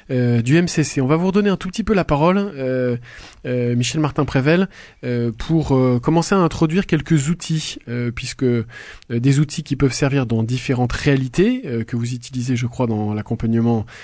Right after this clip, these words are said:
euh, des couples. Euh, voilà, je trouvais ça important comme de parler des couples parce que, euh, c'est, c'est, c'est, on, on retrouve en entreprise ce qu'on vit aussi dans des réalités, euh, privées. Euh, vous vouliez parler un petit peu de la C N V, la communication non violente,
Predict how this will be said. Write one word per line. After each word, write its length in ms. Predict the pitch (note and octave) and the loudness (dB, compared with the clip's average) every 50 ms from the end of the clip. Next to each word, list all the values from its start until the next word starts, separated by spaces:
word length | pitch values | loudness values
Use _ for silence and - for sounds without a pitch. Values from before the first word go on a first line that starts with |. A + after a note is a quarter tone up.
| - - - - _ - | -20 -20 -20 -20 _ -8
euh, 300 | A2+ A2+ A2 A2 A2 G#2+ | -4 -2 -2 -2 -2 -2
des 160 | G2+ G2+ A2+ | -2 -2 -2
couples. 500 | A2+ - A3+ C4+ B3 - - C#3+ B2+ A2 - - - - - - - - | 2 4 4 4 4 2 -2 -4 -4 -4 -6 -10 -18 -20 -20 -20 -12 -8
Euh, 1080 | B2 A2+ A2+ A2 A2 G#2+ G#2 G#2 G#2 G#2 G2+ G#2 G#2+ G#2+ G#2 G#2+ G#2 G#2 G#2 G#2 G#2 G2 | -6 -6 -4 -4 -4 -6 -6 -8 -8 -10 -10 -10 -12 -12 -12 -12 -12 -12 -12 -10 -10 -8
voilà, 160 | F#2+ F#2+ G2+ C3+ | -4 -2 -2 -2
je 80 | C#3 | 0
trouvais 160 | - E3 D#3+ | 2 2 2
ça 120 | D#3 - F3+ | 4 2 0
important 320 | F3+ - F3+ E3 - F#3+ | 0 0 -2 -2 -2 -2
comme 140 | F3 - D#3+ | 0 0 2
de 100 | C#3+ C#3+ | 2 2
parler 280 | C#3 - C#3+ C3+ C#3 C3+ | 2 2 2 2 2 2
des 100 | C#3 C#3 | 0 0
couples 260 | - E3 D#3+ C#3+ - - | 0 0 0 0 -2 -4
parce 220 | C3 A#2+ - - | -4 -4 -4 -4
que, 100 | - B2 | -4 -2
euh, 840 | A#2+ A#2 A#2 A#2 A2+ A2 G#2+ A2 G#2+ G#2+ G#2+ G#2+ G#2 G#2+ A2 A2+ A2+ | -2 0 -2 -2 -4 -4 -6 -6 -6 -6 -6 -6 -6 -6 -6 -6 -6
c'est, 260 | A2 - - C3 A#2 | -8 -8 -8 -8 -8
c'est, 640 | A2 - - B2+ B2 A#2+ A#2 A2+ A2+ A2 G#2+ G#2+ G#2 | -6 -6 -4 -4 -4 -2 -4 -4 -4 -6 -6 -6 -8
c'est, 220 | F#2+ - - A#2+ A2+ | -8 -8 -8 -8 -6
on, 160 | G#2+ B2 C3 B2+ C3 C3 A#2 B2 - | -2 0 2 2 2 2 0 -2 -4
on 80 | - C#3 | -4 0
retrouve 340 | A#2+ C#3 C#3 - - D3+ C#3+ | 2 2 2 2 2 2 4
en 80 | C#3+ C3+ | 4 4
entreprise 680 | C#3 C3 - - C3+ B2 - - E3 E3 D#3 C#3+ C3+ | 2 2 2 0 -2 0 0 0 2 2 2 0 -2
ce 220 | A#2 - - C3+ | -4 -4 -4 -4
qu'on 380 | B2+ A#2 - - C3 B2+ B2 A#2+ | -4 -4 -4 -2 -2 0 0 0
vit 220 | A2 C3 C#3 C#3 C#3 - | 0 0 0 0 0 2
aussi 440 | C#3 C3 A#2+ - - - D3+ D3+ C#3+ | 0 0 0 0 -2 -2 -2 0 0
dans 140 | B2+ B2+ | 0 0
des 100 | A#2+ A#2+ | 0 0
réalités, 560 | A#2 A#2 B2 B2 B2 A#2+ A#2 A#2+ C#3+ C#3 C3 B2 | 0 0 0 0 0 0 0 0 0 0 2 2
euh, 160 | A2+ G#2+ G#2+ | 0 0 -2
privées. 420 | G2+ - - C#3+ C#3+ C3+ C3 A#2+ B2 - - - - - - - - - | -4 -4 -2 -2 0 0 0 -2 -4 -8 -16 -16 -16 -16 -18 -18 -14 -8
Euh, 1160 | - A2+ A2 A2 G#2+ G#2 G#2 G#2 G#2 G2+ G2+ G2+ G2+ G2+ G2+ G2+ G2+ G2+ G2+ G2 G2 G2 G2 G2+ | -6 -4 -4 -4 -4 -6 -6 -6 -8 -8 -8 -8 -8 -8 -8 -8 -8 -8 -8 -10 -10 -10 -8 -8
vous 200 | G#2+ G#2+ C3 C#3+ | -6 -4 -2 0
vouliez 180 | C#3 C#3+ D3+ | 0 2 2
parler 220 | D3 - C3 D3 F3+ | 2 2 2 2 2
un 60 | F3 | 2
petit 120 | D3+ - D#3+ | 0 -2 -2
peu 120 | - F#3 | -2 0
de 60 | D#3+ | 2
la 100 | C3+ B2 | 2 2
C 180 | A#2+ - - G#3 | 0 2 2 2
N 140 | F#3+ E3 D3 | 2 2 2
V, 280 | B2 C#3 D3 F#3 A#3 B3 | 2 2 2 2 2 -2
la 120 | D#3+ C3 | -6 -6
communication 540 | A#2+ - C#3+ D3 D3+ D3 - C#3+ - - D3+ | -4 -2 0 0 0 0 -2 -2 -2 0 0
non 100 | C#3 B2+ | 2 2
violente, 380 | A2+ A#2 A#2+ C3+ E3+ F#3+ - | 2 2 2 0 0 -2 -4